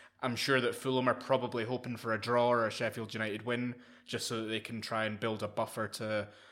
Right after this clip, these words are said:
to themselves between West Brom and, and themselves. But to be honest, it's not a game that I think, you know,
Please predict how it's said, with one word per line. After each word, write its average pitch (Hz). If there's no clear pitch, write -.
to -
themselves 107
between 107
West 107
Brom 110
and, 107
and 110
themselves. 120
But 110
to 110
be 110
honest, 110
it's -
not 143
a -
game 127
that 123
I 117
think, 120
you 123
know, 110